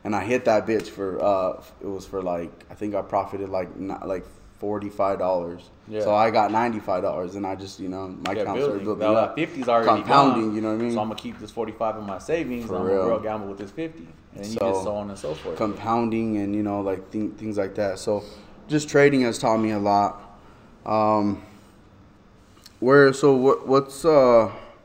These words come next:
Speaker 1: what do you guys got going on? What, I know, I know what you do for the community.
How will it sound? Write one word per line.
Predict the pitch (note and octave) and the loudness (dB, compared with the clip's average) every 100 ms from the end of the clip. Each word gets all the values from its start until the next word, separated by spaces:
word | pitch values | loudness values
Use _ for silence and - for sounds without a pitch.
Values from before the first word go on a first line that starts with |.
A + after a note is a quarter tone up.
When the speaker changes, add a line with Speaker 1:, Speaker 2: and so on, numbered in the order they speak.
| - _ - _ - - _ - | -20 _ -20 _ -20 -20 _ -6
Speaker 1:
what | B2+ | 0
do | |
you | C3 | 4
guys | B2 A#2 | 4 4
got | A2+ | 2
going | A2 A2+ G#2+ | 2 -2 0
on? | G#2 G#2+ G#2+ | 0 -2 0
What, | A2 - | 2 2
I | A2+ | 2
know, | A2+ A#2 A#2 - - - - - - | 0 0 -2 -8 -20 -20 -14 -12 -2
I | B2 | 4
know | D#3 D3+ | 6 6
what | C3+ C3+ | 4 0
you | |
do | A#2+ A#2 | -6 -6
for | - A2 | -4 -8
the | |
community. | G#2 G#2+ A2 A2 A2 G#2+ | -6 -6 -4 -2 -4 -6